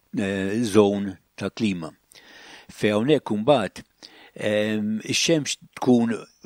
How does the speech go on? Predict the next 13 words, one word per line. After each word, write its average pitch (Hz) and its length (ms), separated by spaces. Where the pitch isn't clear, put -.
vertikal 101 480
fuqha, 110 320
eh, 120 160
darba 123 320
fis-sena 107 480
speċi, 104 400
u 110 100
s-, 107 240
sakemm 117 380
jasal, 113 380
sakemm 113 400
jasal 107 260
is-sajf. 98 600